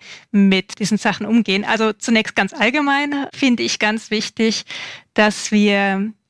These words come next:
unabhängig jetzt vom Imposter-Syndrom, dass wir wirklich überlegen, was haben wir denn vermisst in der Kindheit? Was hätte das Kind in uns denn wirklich gebraucht? Und dann auch zu schauen, dass wir selbst uns dann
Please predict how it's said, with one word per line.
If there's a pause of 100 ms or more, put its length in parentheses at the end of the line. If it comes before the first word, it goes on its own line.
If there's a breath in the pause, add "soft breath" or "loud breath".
unabhängig
jetzt
vom
Imposter-Syndrom,
dass
wir
wirklich
überlegen,
was
haben
wir
denn
vermisst
in
der
Kindheit?
Was
hätte
das
Kind
in
uns
denn
wirklich
gebraucht? (640 loud breath)
Und
dann
auch
zu
schauen,
dass
wir
selbst
uns
dann